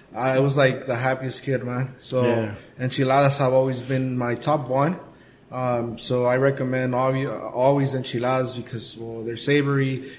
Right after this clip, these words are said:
Speaker 1: They have chicken, cheese, crema, pretty much like a dream.
Speaker 2: All the good stuff,
Speaker 1: <laughs>
Speaker 2: right?
Speaker 1: Pretty good.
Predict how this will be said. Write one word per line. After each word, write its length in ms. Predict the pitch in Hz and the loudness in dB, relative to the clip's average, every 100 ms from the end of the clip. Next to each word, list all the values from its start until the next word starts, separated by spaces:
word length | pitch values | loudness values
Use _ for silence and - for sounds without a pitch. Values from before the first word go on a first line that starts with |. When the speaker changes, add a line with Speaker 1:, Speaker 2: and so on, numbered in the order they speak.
| - | -6
Speaker 1:
They 100 | 123 | -2
have 400 | 127 123 120 - | 0 0 -2 -2
chicken, 720 | 156 151 143 139 135 135 - - - | -2 -2 0 2 2 0 -6 -18 -12
cheese, 640 | - 143 139 135 127 - - | -2 2 2 2 0 -6 -6
crema, 720 | 135 131 135 135 131 127 123 - - - - - - | 0 4 4 2 0 -4 -6 -10 -20 -20 -20 -20 -6
pretty 200 | 170 190 | -2 0
much 600 | 156 135 - - - - - - | 0 -2 -6 -8 -12 -16 -20 -14
like 320 | 110 117 110 | -10 -8 -6
a 100 | 117 | -8
dream. 480 | 113 117 143 139 131 | -6 0 2 2 2
Speaker 2:
All 140 | 139 151 | 6 6
the 100 | 147 | 8
good 200 | 147 139 | 6 6
stuff, 260 | - 123 117 | 4 4 6
Speaker 1:
<laughs> 0 | |
Speaker 2:
right? 80 | 123 | 6
Speaker 1:
Pretty 120 | 147 143 | 6 6
good. 400 | 165 135 - | 6 6 0